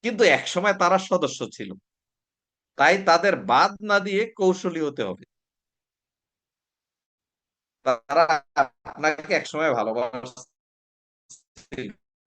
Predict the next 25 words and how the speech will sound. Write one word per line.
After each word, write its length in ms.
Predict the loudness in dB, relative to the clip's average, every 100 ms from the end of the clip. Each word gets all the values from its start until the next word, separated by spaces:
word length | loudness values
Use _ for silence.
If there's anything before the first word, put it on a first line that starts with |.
| -18 -18 _ _ _ _ _ _
তারা 200 | -10 -6
লাইফবনকে 580 | -4 -2 -2 -2 -4 -2
ভালোবাসছিল, 800 | -2 -2 -4 -4 -4 -8 -12 -12 -18 _ _
তারা 240 | 0 2 0
প্রোডাক্টকে 640 | 0 2 2 0 -12 -12 -8
এই 180 | -10
তো 200 | -8 -6
যা-, 240 | 2 2 0 _ -8
এই 200 | -4 -2
জন্যই 760 | -4 -6 -16 _ _ -10 -6 -6 -6
নিয়ে 200 | -4 -4
এলো। 180 | -6 -16 _ _ _ _ _ -2
তারা 320 | 0 0 -4 _ _ -6
নেগেটিভ, 500 | -2 0 -2 -6 -10 -12 _
নিশ্চয়ই 440 | -6 -6 -6 -6 -4
কিছু 240 | -6 -6
কারণ 320 | -4 -4 -4
আছে। 220 | -6 -8 -20 _
আর 60 | -14
সমাজটা 680 | -4 0 2 0 _ 0 2
আমাদের 320 | 2 -2 -2
চতুর্পাশটাই 640 | -6 -6 -2 -2 0 -2
তো 120 | 0
নেতিবাচক, 520 | -2 -2 -2 -2 -4 -8 _ _ _ _ _ 4
রাইট? 300 | 4 4